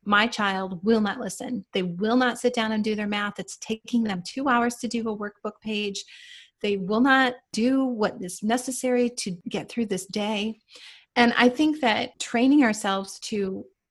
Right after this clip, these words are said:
handle those things in the moment allows us to feel the frustration before it gets so big that we make a decision that maybe could have been avoided. And sometimes it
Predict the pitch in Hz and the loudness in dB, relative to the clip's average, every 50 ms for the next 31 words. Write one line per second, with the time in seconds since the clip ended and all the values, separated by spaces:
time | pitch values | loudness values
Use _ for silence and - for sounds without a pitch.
0 | _ _ - - - - 247 247 240 247 240 220 220 208 208 - - 214 208 196 | _ _ -20 -8 -2 0 2 2 4 2 2 0 0 -2 -4 -4 -2 -2 -2 -2
1 | 196 190 175 180 180 180 175 180 185 196 226 269 302 359 - - - - - - | -2 -2 -2 -2 -2 -2 -2 -2 0 0 0 0 0 -2 -4 -12 -20 -20 -20 -20
2 | _ - - 202 185 190 190 190 208 208 - 196 190 - - - - - 214 196 | _ -4 -2 -2 0 0 0 0 0 0 -2 -4 -4 -6 -6 -6 -6 -4 -4 -2
3 | 196 190 190 - - - _ _ _ - 233 226 226 233 220 202 202 196 - - | -4 -4 -6 -10 -16 -20 _ _ _ -4 -2 0 0 0 0 0 -2 -4 -4 -6
4 | - 165 - - - 190 185 - 190 185 185 190 185 - - 196 185 - - - | -6 -6 -6 -6 -6 -8 -6 -6 -6 -6 -6 -8 -8 -6 -6 -6 -6 -6 -8 -12
5 | - - - - - 202 190 196 180 180 - - - - - 214 - - 196 185 | -12 -12 -14 -10 -6 -4 -4 -4 -4 -6 -6 -6 -6 -8 -8 -10 -6 -4 -4 -4
6 | - - - 214 208 196 190 190 196 - 190 180 190 190 190 - 208 196 190 185 | -4 -4 -4 -4 -2 -2 -2 -4 -6 -6 -8 -6 -6 -6 -6 -6 -6 -6 -6 -6
7 | 185 180 185 190 185 185 180 _ _ - - - _ _ _ - 185 190 185 - | -6 -6 -6 -8 -10 -10 -14 _ _ -20 -20 -20 _ _ _ -6 -4 -4 -2 -2
8 | 202 196 202 208 208 190 196 196 196 196 196 - - 208 202 196 196 190 185 180 | -2 0 0 0 -2 -2 -4 -6 -6 -8 -8 -8 -6 -6 -4 -4 -4 -6 -6 -6
9 | - 180 180 180 - - - - - 226 254 247 - 339 381 392 427 427 403 392 | -6 -6 -4 -4 -4 -4 -4 -4 0 0 0 0 0 -2 -4 -2 -2 -2 0 0
10 | 381 - 320 302 | -2 0 0 0